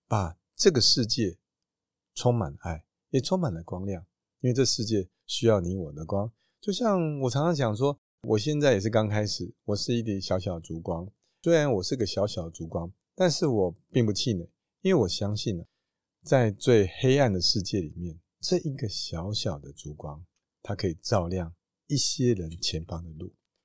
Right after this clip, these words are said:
而当你我都是这样的烛光的时候，我们会一起营造出这个世界不同的光亮。所以我也，这个节目我也期待是能够做久一点，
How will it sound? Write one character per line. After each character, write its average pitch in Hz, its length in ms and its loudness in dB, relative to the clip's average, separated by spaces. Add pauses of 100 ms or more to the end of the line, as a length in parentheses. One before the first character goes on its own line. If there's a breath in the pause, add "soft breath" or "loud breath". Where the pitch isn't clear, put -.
(200)
而 127 160 6
当 160 400 4 (140)
你 110 260 2
我 120 280 4 (460)
都 113 200 6
是 98 500 0
这 - 140 0
样 101 80 2
的 85 80 -4
烛 80 180 -10
光 85 220 -8
的 85 100 -10
时 - 160 -12
候， 87 240 -12
我 101 100 -8
们 117 200 -2
会 156 180 -2
一 156 160 -4
起 - 480 -2 (300)
营 104 180 -4
造 107 180 0
出 95 280 -8 (280)
这 107 140 -2
个 90 100 -4
世 85 200 -4
界 87 240 -4 (240)
不 101 100 0
同 80 180 -6
的 78 100 -12
光 - 220 -14
亮。 80 140 -12 (220)
所 214 120 4
以 127 140 6
我 113 180 4
也， 113 60 4
这 139 180 -2
个 120 80 4
节 95 200 -4
目 110 180 -4
我 104 80 -2
也 87 60 -4
期 - 180 -6
待 101 180 -2
是 98 140 -8
能 92 80 -6
够 101 80 -6
做 98 240 0
久 76 240 -12
一 80 60 -12
点， 90 160 -12